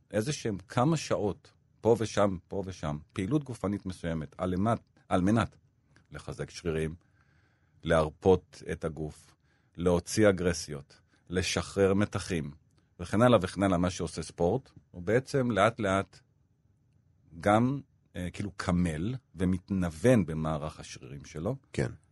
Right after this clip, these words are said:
Speaker 1: הוא מ-, הוא, כל יום שעובר, אנחנו מזדקנים, זה לא י-, לא יעזור, זה לא משנה אם אתה בן חודש, אה, שתים עשרה, עשרים, ארבעים או שישים, אתה כל יום מזדקן.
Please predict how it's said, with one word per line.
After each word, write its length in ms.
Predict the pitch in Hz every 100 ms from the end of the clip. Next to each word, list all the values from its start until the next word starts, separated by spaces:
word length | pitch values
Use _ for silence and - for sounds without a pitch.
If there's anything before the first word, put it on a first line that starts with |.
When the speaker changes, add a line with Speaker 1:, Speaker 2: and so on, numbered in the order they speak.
| _ _
Speaker 1:
הוא 120 | 95 101
מ-, 100 | 107 _
הוא, 340 | 95 101 98 - -
כל 220 | - 139 131
יום 200 | 127 127
שעובר, 580 | - 107 95 107 98 69
אנחנו 300 | - 95 -
מזדקנים, 580 | 107 113 117 117 175 87
זה 100 | 82
לא 120 | 113
י-, 200 | 147 131
לא 680 | 107 120 143 143 139 131 120 104
יעזור, 360 | 92 87 78
זה 120 | 71
לא 80 | 92
משנה 260 | 120 117 113
אם 80 | 113
אתה 160 | -
בן 320 | 90 92 92 82 - -
חודש, 540 | - 123 143 147 - - -
אה, 160 | 85 82
שתים 340 | - - 123
עשרה, 380 | 127 127 120 120
עשרים, 500 | 120 107 - 117 123
ארבעים 360 | 107 85 98 107
או 40 |
שישים, 380 | - 90 147 104
אתה 160 | 78 82
כל 240 | - 127
יום 160 | 107 107
מזדקן. 440 | 87 90 87 117